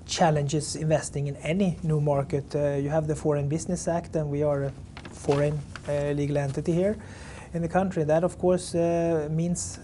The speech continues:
certain things. Um, also, the, the concept of ikea is to purchase products where they produce them at the best, uh, quality to cost price, which means that we will sell a lot of Thai products, but we will also import a lot of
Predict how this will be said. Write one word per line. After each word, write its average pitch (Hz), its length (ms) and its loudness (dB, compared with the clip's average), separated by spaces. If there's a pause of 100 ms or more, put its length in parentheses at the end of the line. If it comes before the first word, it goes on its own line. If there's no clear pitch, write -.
certain 165 320 0
things. 196 320 -2 (680)
Um, 151 580 0 (220)
also, 180 680 6
the, 170 140 2
the 170 220 -2
concept 214 520 6
of 160 80 4
ikea 160 460 2
is 156 160 0
to 160 120 0
purchase 185 580 0
products 147 520 2
where 143 300 2
they 139 400 2 (280)
produce 147 380 2
them 135 320 -2
at - 120 -6
the 143 60 0
best, - 540 -2 (160)
uh, 139 200 0
quality 139 420 0
to 135 100 -2
cost - 320 0
price, 135 360 2 (360)
which 156 180 -2
means 156 280 0
that 139 180 -2
we 147 320 0
will 156 400 2
sell 156 380 0
a 160 80 0
lot 165 320 4
of 185 100 0
Thai 185 160 6
products, 180 480 4 (380)
but 151 120 2
we 147 100 -2
will 147 160 2
also 165 260 2
import 170 600 -2
a 151 80 -2
lot 143 200 -2
of 139 160 -8